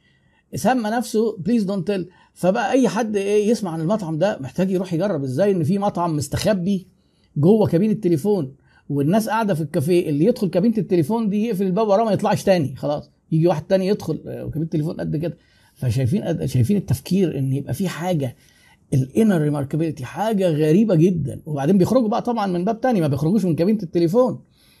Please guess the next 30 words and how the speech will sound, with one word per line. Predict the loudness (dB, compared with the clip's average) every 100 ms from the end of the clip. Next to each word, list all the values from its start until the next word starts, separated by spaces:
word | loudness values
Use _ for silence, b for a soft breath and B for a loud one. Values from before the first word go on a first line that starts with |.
| b b
وهم | 0 4 6 6 4
في | 0
المطعم | 0 -2 -4 -4
بعد | -4 -4
ما | -4
باكلوا | -4 -4 -2 -2 -2
بي-، | -6 -8 -8 -8 -6 -6
يجي | -4 -4
بقى | -2 -2
ال-، | -4 -4 -4 -4 -4 -4 -4
طب | -4
انا | -4 -4
الاكل | -2 -2
يكون | -2
عجبكم، | -4 -2 -2 0 -4 B B B
ده | -4 -2
كارت | -2 -2
المحل | -2 -2 -2 -2 -2 -4
لو | -6
سمحتوا، | -4 -4 -4 -4 -6 -8 _ _ _ _ 2
Please | 4
don't | 4 0 -2
tell. | -6 -4
هو | 0 2
اسمه | 2 0
كده، | 0 -2 -4
مديله | 0 2 2
الكارت | 2 0 0
وعليه | -2
التليفون | 0 0 0 2 0